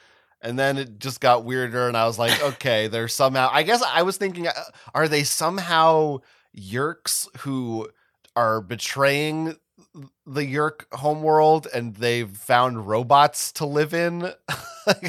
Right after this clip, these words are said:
Speaker 1: guess that's what I was, I was still assuming these were somehow Yeerk connected, I think.
Speaker 2: Yeah, th-, I mean, that's fair. That's, and that's not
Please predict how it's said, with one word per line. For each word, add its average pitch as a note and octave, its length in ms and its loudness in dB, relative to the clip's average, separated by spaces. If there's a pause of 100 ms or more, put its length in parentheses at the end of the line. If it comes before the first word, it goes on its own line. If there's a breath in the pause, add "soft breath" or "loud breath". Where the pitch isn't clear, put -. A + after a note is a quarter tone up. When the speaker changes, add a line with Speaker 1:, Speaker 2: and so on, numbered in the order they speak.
Speaker 1:
guess G3+ 180 4
that's C3 240 2
what E3 120 0
I D3 100 6
was, C#3 260 -2 (480 loud breath)
I D#3+ 120 8
was F3+ 140 4
still C#4+ 360 2
assuming F#3 540 2
these D#3+ 200 0
were C#3+ 80 -2
somehow B2+ 800 4
Yeerk A2+ 600 -6
connected, F2+ 680 -8 (240)
I F2 100 -10
think. E2 480 -14 (500)
Speaker 2:
Yeah, E3 220 2
th-, D#3 180 0
I F3 40 4
mean, F#3+ 140 -2
that's F#3 220 2
fair. A#2+ 360 0
That's, E3+ 500 0
and D3 140 2
that's A#3 240 0
not A#3 340 0